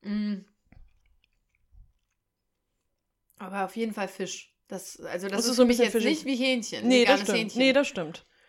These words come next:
Speaker 1: Und es hat
Speaker 2: Aber
Speaker 1: schon
Speaker 2: ich hab die Marke auch noch nie gesehen im Rewe. Also die, das sah aus wie aus dem Bioladen irgendwie.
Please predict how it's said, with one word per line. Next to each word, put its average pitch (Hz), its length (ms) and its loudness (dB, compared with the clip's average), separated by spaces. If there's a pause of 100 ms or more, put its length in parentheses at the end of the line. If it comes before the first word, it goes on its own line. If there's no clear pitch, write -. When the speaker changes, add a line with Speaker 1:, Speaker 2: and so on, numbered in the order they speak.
(200)
Speaker 1:
Und 208 80 -6
es 196 80 -4
hat 220 160 0
Speaker 2:
Aber 254 80 8
Speaker 1:
schon 302 80 10
Speaker 2:
ich 320 60 4
hab 330 120 4
die 349 120 2
Marke 269 380 2
auch 254 60 0
noch 262 120 2
nie 330 260 0
gesehen 330 340 -4
im 247 120 0
Rewe. 190 540 -4 (680)
Also 220 420 -2
die, 220 320 -8
das 220 200 -6
sah 226 180 2
aus 254 120 -2
wie 285 60 -2
aus 254 100 0
dem 226 100 -2
Bioladen 175 680 -2
irgendwie. 190 480 -8